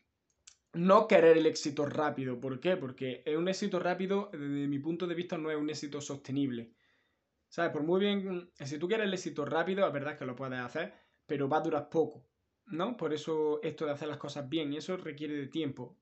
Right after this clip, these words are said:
y requiere de paciencia, y fun-, y hacer un negocio que se, que se, mm, base en una, en una base, ¿no? Sí, <laughs> nunca mejor dicho, que tenga una base sólida, que tenga una base que no se venga abajo,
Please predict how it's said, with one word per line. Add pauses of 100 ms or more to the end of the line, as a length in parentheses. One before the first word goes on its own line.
y
requiere
de
paciencia, (380)
y
fun-,
y
hacer
un
negocio
que
se, (400)
que
se,
mm,
base
en
una,
en
una
base,
¿no?
Sí,
<laughs> (300)
nunca
mejor
dicho,
que
tenga
una
base
sólida,
que
tenga
una
base
que
no
se
venga
abajo,